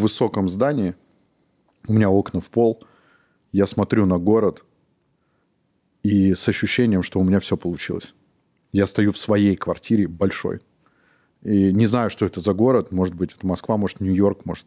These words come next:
Гонконг, я не знаю. Может, что-то такое масштабное.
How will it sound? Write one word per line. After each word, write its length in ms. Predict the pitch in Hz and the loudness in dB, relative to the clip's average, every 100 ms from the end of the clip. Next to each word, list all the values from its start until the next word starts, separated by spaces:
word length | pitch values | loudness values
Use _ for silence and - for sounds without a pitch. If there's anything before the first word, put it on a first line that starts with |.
| _ | _
Гонконг, 540 | 98 87 - 101 92 - | -4 -4 0 -2 -2 -6
я 60 | |
не 120 | 90 | -8
знаю. 240 | - - - - - _ | -6 -10 -12 -16 -20 _
Может, 140 | 98 | -6
что-то 260 | - 117 87 | -2 -2 -2
такое 260 | 101 - | -4 0
масштабное. 560 | 92 92 - 90 87 - | 0 -2 -2 -4 -4 -10